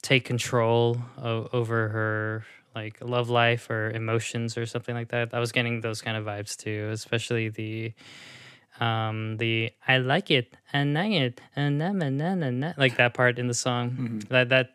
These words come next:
Speaker 1: that reminded me of, uh, of recent Ariana Grande song.
Speaker 2: Yeah.
Speaker 1: Anyway.
Speaker 2: I think with the bicycles
Speaker 1: Uh,
Speaker 2: too, I've, I've seen people, like, react to this and say, oh, it reminds them of, like, her song Side to Side and that music video as well.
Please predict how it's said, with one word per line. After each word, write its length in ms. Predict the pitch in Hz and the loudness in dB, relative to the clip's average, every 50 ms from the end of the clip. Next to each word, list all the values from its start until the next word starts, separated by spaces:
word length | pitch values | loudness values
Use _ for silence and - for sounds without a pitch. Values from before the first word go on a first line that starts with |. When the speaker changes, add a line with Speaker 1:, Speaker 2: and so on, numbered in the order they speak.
| _ _ - | _ _ 4
Speaker 1:
that 120 | 143 143 | 6 6
reminded 420 | 143 143 135 139 135 131 127 127 | 6 6 6 6 6 6 4 4
me 160 | 127 127 123 123 | 4 4 4 4
of, 160 | 120 110 117 | 4 4 2
uh, 260 | 117 113 113 113 113 117 | 2 2 2 2 0 -2
of 160 | 117 110 - | -4 -2 0
recent 260 | 120 113 - - 117 113 | 0 -2 -2 -2 -4 -2
Ariana 400 | 110 110 110 107 104 107 107 107 | 0 0 0 -2 -4 -6 -8 -8
Grande 380 | - 110 113 117 117 113 113 | -8 -8 -8 -8 -6 -8 -6
song. 220 | - - 120 120 - | -6 -6 -4 -4 -2
Speaker 2:
Yeah. 100 | 110 - | 0 4
Speaker 1:
Anyway. 220 | 131 127 110 101 - - - - | 4 4 4 2 -2 -10 0 4
Speaker 2:
I 80 | 143 143 | 6 8
think 160 | 139 190 185 196 | 8 8 8 8
with 100 | 208 165 | 8 8
the 80 | 147 | 8
bicycles 500 | 110 - 120 123 - 147 120 127 120 113 | 10 10 10 10 8 8 6 6 6 6
Speaker 1:
Uh, 40 | - | 6
Speaker 2:
too, 120 | 131 120 113 | 8 8 8
I've, 280 | 113 117 110 - - - | 8 8 6 2 0 2
I've 160 | 127 127 113 | 4 4 6
seen 220 | - 139 131 120 | 6 6 6 6
people, 580 | 110 123 120 117 123 117 117 113 113 107 104 - | 6 6 6 6 8 8 8 8 8 8 6 4
like, 220 | 101 110 110 107 - - | 4 4 4 2 2 0
react 400 | 110 107 110 104 101 107 104 - | 4 6 8 10 10 8 6 4
to 80 | - 113 | 4 6
this 260 | 110 113 107 - - | 6 6 6 6 4
and 200 | 107 107 104 104 | 4 4 4 4
say, 140 | - 120 107 | 4 4 6
oh, 180 | 107 110 117 120 | 6 8 8 8
it 40 | 113 | 8
reminds 380 | 113 117 113 113 117 117 113 | 8 10 10 10 8 8 6
them 100 | - 117 | 6 4
of, 100 | 110 98 | 4 6
like, 220 | 113 110 107 - - - | 6 6 6 4 2 2
her 120 | - 113 | 2 2
song 220 | 107 - 113 104 98 | 4 6 4 4 4
Side 260 | - - 101 98 95 | 6 6 6 6 6
to 60 | 104 | 4
Side 320 | 98 - 107 95 98 98 95 | 4 6 6 6 6 6 4
and 100 | 98 98 | 4 4
that 140 | 98 95 95 | 4 4 4
music 240 | 104 101 98 101 - | 2 0 0 2 2
video 300 | 104 98 101 101 98 98 | 4 4 4 4 4 2
as 120 | 98 92 | 2 0
well. 300 | 98 98 95 101 98 - | 0 0 0 0 -2 -4